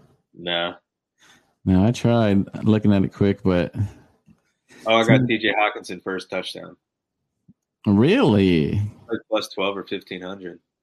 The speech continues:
Speaker 2: Hawks over under on yards is, like, fifty-nine yards, man.
Speaker 1: Yeah, I got, uh, it's plus fifteen hundred right now for T J Hockenson first touchdown.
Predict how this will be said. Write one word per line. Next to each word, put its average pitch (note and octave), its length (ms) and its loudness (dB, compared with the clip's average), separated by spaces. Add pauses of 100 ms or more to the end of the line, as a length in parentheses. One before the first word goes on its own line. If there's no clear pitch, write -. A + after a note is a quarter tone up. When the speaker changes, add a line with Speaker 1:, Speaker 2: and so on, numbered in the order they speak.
(340)
Speaker 2:
Hawks A#2+ 360 0
over A#2 220 4
under A#2 200 4
on G#2 120 4
yards A#2 300 2
is, F#2+ 100 -2
like, F2 140 0
fifty-nine G#2 420 2
yards, A2 380 2
man. G#2 300 4 (1700)
Speaker 1:
Yeah, F2+ 180 -8
I F#2 40 -4
got, F#2 260 -6
uh, F2 280 -10 (100)
it's A2+ 140 -14
plus C#3 280 -2
fifteen C3+ 360 -2
hundred G2+ 460 -8
right F2+ 180 -12
now F2+ 240 -10
for F#2 120 -12
T F2+ 200 -16
J F2 140 -12
Hockenson - 500 -16
first F#2 220 -16
touchdown. F2+ 400 -20